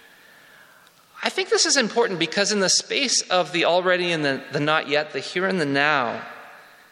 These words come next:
signs are present to us, but they can only be taken up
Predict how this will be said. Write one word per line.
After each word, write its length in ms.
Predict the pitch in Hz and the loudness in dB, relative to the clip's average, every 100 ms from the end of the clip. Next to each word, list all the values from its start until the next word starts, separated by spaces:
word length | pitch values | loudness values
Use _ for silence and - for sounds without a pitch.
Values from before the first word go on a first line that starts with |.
| - _ _ - | -20 _ _ -2
signs 680 | - - 202 240 226 202 - - | 0 2 4 4 4 2 0 0
are 360 | 160 147 139 131 | 2 4 2 0
present 580 | - 185 208 214 170 | -6 -2 0 0 0
to 240 | - 139 117 | -2 0 2
us, 180 | 113 - | 2 0
but 180 | 143 | -4
they 100 | 160 | -6
can 200 | 147 151 | -4 -2
only 400 | 143 185 202 214 | -2 0 2 2
be 180 | 185 165 | 2 0
taken 440 | - 175 170 160 151 | -2 -2 -2 -2 -2
up 480 | 151 156 - - | -2 -2 -6 -18